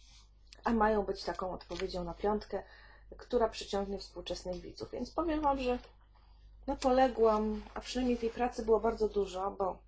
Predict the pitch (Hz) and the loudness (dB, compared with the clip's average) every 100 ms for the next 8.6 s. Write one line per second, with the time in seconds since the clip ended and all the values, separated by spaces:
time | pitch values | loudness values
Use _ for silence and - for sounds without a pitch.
0 | - - 208 240 254 233 202 170 - - | -14 -6 0 2 2 0 -2 -6 -8 -2
1 | - - 254 220 208 190 220 - - - | -2 0 0 2 0 0 -2 -8 -20 -20
2 | - - - - - - - - 254 262 | -20 -20 -20 -20 -20 -20 -20 -8 -4 0
3 | 247 233 240 240 226 220 226 220 214 208 | 0 2 0 -2 -2 -2 -2 -2 -4 -6
4 | 202 - - - 196 196 190 170 160 185 | -6 -6 -8 -8 -6 -6 -6 -4 -4 -4
5 | - - - - - - - 214 214 208 | -10 -20 -20 -20 -20 -20 -6 0 4 4
6 | 190 - 220 214 220 208 208 214 208 196 | 2 -2 -2 0 -2 -2 -2 0 0 0
7 | 185 180 196 180 - - - - 220 214 | 0 -2 -4 -6 -8 -10 -14 -4 0 2
8 | 208 220 247 - 240 233 | 2 2 0 0 0 -2